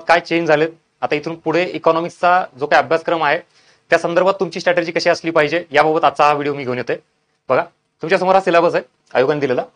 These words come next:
अ, line to line किंवा exactly topic wise आपण discussion करण्याच्या अगोदर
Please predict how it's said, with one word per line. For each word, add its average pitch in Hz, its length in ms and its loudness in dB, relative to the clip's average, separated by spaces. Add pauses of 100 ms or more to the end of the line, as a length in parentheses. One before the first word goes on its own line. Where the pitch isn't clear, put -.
(1080)
अ, 139 260 2
line 156 240 2
to 196 100 2
line 190 180 4
किंवा 196 200 2
exactly 185 440 0
topic 180 220 2
wise 180 220 4
आपण 175 180 2
discussion 180 340 -4
करण्याच्या 170 340 4
अगोदर 143 260 2